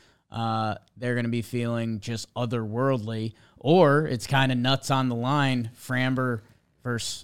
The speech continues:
uh, Pablo, which, I don't know, I, <laughs> I hate going against Framber in a big game. Doesn't he control the roof? Doesn't he get to,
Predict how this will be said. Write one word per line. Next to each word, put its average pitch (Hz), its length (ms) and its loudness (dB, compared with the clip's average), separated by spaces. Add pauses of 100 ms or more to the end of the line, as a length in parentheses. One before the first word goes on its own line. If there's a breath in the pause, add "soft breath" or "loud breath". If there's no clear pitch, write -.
(120)
uh, 113 340 -4
Pablo, 123 560 2
which, 110 320 -8 (420)
I 110 100 -8
don't 104 120 -8
know, 90 160 -12
I, 101 260 -6 (140)
<laughs> - 140 -20
I - 960 -12
hate 120 380 -2
going 117 220 -4
against 110 300 -6
Framber 120 320 -2
in 110 60 -4
a 110 60 -6
big 110 220 -6
game. 120 200 -2
Doesn't 151 260 0
he 214 140 0
control 196 420 2
the 170 120 4
roof? 135 460 -2
Doesn't 139 260 0
he 143 140 0
get 143 200 -2
to, 139 400 2